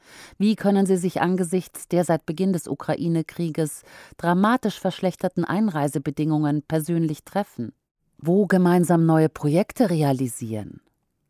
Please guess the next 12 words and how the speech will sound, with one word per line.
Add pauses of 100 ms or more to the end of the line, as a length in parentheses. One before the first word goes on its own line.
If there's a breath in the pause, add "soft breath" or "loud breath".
(420 loud breath)
Zum
Beispiel
in
der
Türkei, (220)
die
für
beide
Seiten
noch
vergleichsweise
leicht,